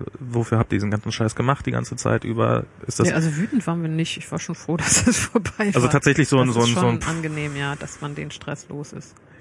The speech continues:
Speaker 1: Glaubst du, also ich, man, du, du hast ja jetzt immer noch Angst quasi, äh, glaub,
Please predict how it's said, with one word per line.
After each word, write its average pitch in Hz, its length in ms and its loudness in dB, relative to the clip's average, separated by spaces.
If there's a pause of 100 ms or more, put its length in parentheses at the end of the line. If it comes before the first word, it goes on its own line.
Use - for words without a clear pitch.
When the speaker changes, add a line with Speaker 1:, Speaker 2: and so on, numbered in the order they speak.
Speaker 1:
Glaubst - 280 2
du, 156 60 6
also 123 160 6
ich, 117 120 2 (100)
man, 104 760 -4
du, - 80 -2
du - 180 -2
hast 120 120 2
ja 120 60 4
jetzt - 140 0
immer 139 180 0
noch 127 220 2
Angst 110 300 -2
quasi, 113 380 2
äh, - 240 -2 (100)
glaub, - 160 2